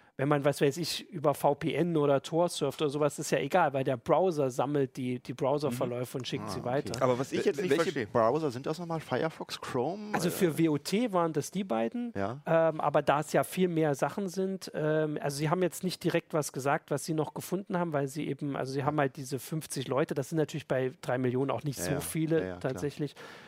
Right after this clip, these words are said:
Speaker 3: Aber
Speaker 1: Ähm,
Speaker 3: zum
Speaker 1: da
Speaker 3: Beispiel Safari wäre jetzt ja ein Browser, der
Speaker 1: Genau, also das,
Speaker 3: anders wäre.
Speaker 1: sie haben das nicht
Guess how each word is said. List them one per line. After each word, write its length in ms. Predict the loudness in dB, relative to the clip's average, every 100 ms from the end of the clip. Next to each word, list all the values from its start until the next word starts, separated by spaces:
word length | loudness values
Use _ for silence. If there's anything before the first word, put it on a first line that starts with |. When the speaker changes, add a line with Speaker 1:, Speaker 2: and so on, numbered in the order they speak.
| -20 -4
Speaker 3:
Aber 200 | 2 2
Speaker 1:
Ähm, 120 | 2
Speaker 3:
zum 20 |
Speaker 1:
da 100 | 0
Speaker 3:
Beispiel 160 | -2 0
Safari 720 | -2 -2 2 2 2 -4 -6
wäre 200 | -4 -4
jetzt 200 | -6 -6
ja 120 | -8
ein 100 | -8
Browser, 400 | -6 -4 -4 -6
der 240 | -6 -6 0
Speaker 1:
Genau, 220 | 2 2
also 180 | 0 0
das, 260 | -2 -2
Speaker 3:
anders 160 | -8 -10
wäre. 100 | -2
Speaker 1:
sie 120 | 0
haben 160 | 0 0
das 180 | 0 0
nicht 320 | -2 -2